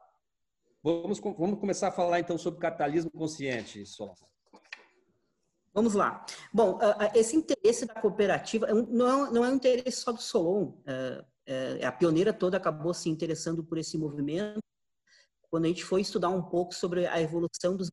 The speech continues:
Speaker 2: modelos de gestão que estão hoje acontecendo. É, é um movimento muito forte de gestão por propósito e, e, e tudo mais. E aí a gente foi descobrir, ah, e foi beber na fonte do capitalismo consciente.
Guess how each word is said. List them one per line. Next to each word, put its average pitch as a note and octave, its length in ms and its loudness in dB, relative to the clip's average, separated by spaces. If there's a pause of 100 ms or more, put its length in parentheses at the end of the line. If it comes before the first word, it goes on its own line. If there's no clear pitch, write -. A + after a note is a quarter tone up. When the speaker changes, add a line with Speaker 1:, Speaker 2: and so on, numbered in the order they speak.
Speaker 2:
modelos D#3+ 440 -4
de D#3+ 80 -8
gestão D#3 480 -4
que D3+ 120 -18
estão D3+ 280 -8
hoje C#3+ 160 -4
acontecendo. D3+ 840 -10 (500)
É, C3 80 -6
é C#3+ 60 0
um D#3+ 80 2
movimento E3+ 360 0
muito E3 180 -4
forte D#3+ 500 2
de D3 180 -8
gestão D3+ 320 -6
por D3 140 -10
propósito C#3+ 960 -4
e, C#3 320 -10
e, C#3+ 120 -20
e - 20 -18
tudo D3 200 -16 (200)
mais. A#2+ 260 -12 (300)
E E3 80 2
aí F3 80 6
a - 20 4
gente A#3+ 140 0
foi B3+ 140 2
descobrir, A#3 680 -2 (380)
ah, F3+ 720 -2
e E3+ 60 -8
foi G#3 160 4
beber G3 240 4
na A3+ 100 -2
fonte A3 320 -4
do G#3+ 80 -6
capitalismo A#3+ 880 -4
consciente. G#3 800 -8